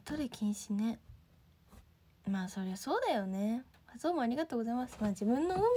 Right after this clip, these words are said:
命、自分に導かれて切ってくれた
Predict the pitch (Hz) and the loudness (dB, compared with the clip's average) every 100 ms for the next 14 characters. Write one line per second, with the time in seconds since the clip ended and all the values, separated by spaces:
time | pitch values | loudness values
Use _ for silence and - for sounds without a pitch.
0 | 466 277 220 - - - - - - - | 6 4 0 -6 -20 -20 -20 -20 -20 -20
1 | - - 220 226 311 415 381 277 269 370 | -20 -10 -4 -2 0 0 0 -2 -4 -6
2 | 381 415 370 - 214 - - - 226 202 | -4 -4 -4 -6 -8 -10 -8 -6 -4 -4
3 | 208 240 233 | -4 -4 -6